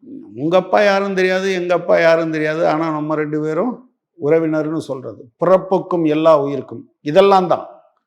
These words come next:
நீங்க கடந்த காலத்தினுடைய எல்லா கலாச்சாரத்தையும் நீங்க இங்க கொண்டு வந்து சே-, அ, ஆ, இவரு நெடுஞ்செழியன், பாண்டியன் நெடுஞ்செழியன் என்ன வச்சிருந்தாரு? செங்கோல் தானே வச்சிருந்தாரு.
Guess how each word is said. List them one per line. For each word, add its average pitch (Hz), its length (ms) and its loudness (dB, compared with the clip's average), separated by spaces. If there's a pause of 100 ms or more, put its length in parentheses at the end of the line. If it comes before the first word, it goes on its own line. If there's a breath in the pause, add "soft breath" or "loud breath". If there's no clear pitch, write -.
(600)
நீங்க 175 500 2
கடந்த 190 480 2
காலத்தினுடைய 214 1000 0
எல்லா 190 460 2
கலாச்சாரத்தையும் 190 960 2
நீங்க 175 260 -4
இங்க 143 200 -6
கொண்டு 160 240 -4
வந்து 151 160 -4
சே-, 131 340 -6
அ, 156 320 -6 (520 soft breath)
ஆ, 127 160 -2 (920)
இவரு 196 360 0 (680)
நெடுஞ்செழியன், 165 600 0
பாண்டியன் 196 500 2
நெடுஞ்செழியன் 165 720 -2
என்ன 160 280 -2
வச்சிருந்தாரு? 147 360 -4
செங்கோல் 160 400 -4
தானே 165 160 -4
வச்சிருந்தாரு. 131 680 -8